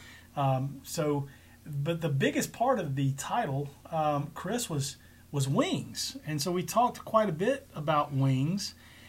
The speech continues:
And I understand that you have, uh, dare, dare I say, an update or an addition, maybe even a <laughs> subtraction, uh, about wings?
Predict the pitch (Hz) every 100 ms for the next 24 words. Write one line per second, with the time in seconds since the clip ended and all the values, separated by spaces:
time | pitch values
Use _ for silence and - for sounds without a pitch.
0 | - - 151 190 226 - 202 190 170 151
1 | 165 135 160 156 147 139 - 139 135 135
2 | 165 135 131 151 160 - - 160 160 -
3 | 135 127 175 180 180 190 196 190 - -
4 | 160 139 139 135 135 135 - - - -
5 | 135 120 151 165 - 190 180 160 160 160
6 | 143 143 139 - - 175 - 160 - 202
7 | 196 202 - - - - 156 160 180 180
8 | 175 226 214